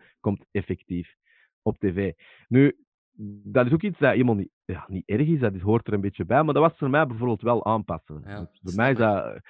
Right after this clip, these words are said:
Speaker 1: eh, maar ik vind het ook wel boeiend of zo. Dat is, dat is ook wat de uitdaging is. Het is een, ik, het is een sector,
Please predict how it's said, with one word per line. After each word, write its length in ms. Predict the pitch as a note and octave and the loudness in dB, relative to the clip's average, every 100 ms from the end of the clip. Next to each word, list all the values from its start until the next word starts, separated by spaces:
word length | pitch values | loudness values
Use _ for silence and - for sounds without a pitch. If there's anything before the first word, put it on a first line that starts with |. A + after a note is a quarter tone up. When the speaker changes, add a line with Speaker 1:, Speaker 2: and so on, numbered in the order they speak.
| - - _ | -20 -20 _
Speaker 1:
eh, 1000 | G2+ F#2+ F#2+ F#2 F2+ D2+ A#1+ G1+ G1+ G1+ | -4 -2 -2 -2 -4 -6 -8 -12 -14 -6
maar 160 | - C3+ | -2 0
ik 80 | |
vind 120 | F#3+ F3 | 2 2
het 0 | |
ook 120 | D#3+ | 4
wel 200 | D3 F2+ | 2 6
boeiend 380 | C#3+ E3+ G2 - - | 6 6 4 -4 -14
of 120 | F2 | -10
zo. 240 | F#2 F2 - | -6 -6 -6
Dat 100 | F#2+ | -8
is, 60 | - | -4
dat 100 | A2+ | -4
is 60 | |
ook 60 | B2+ | -2
wat 120 | - | -2
de 80 | - | -4
uitdaging 680 | F#2 A#2+ C3 D3 C#3+ C#3+ D3+ | -4 -4 -2 -4 -4 -6 -8
is. 160 | D3+ _ _ _ _ | -10 _ _ _ _
Het 120 | - F2 | -14 -8
is 60 | |
een, 260 | F#2+ F2+ - | -6 -6 -8
ik, 100 | F2 _ | -14 _
het 160 | - A2+ | -14 -12
is 120 | G#2 | -8
een 100 | F#2+ | -6
sector, 380 | C3 - D3 | -6 -2 -2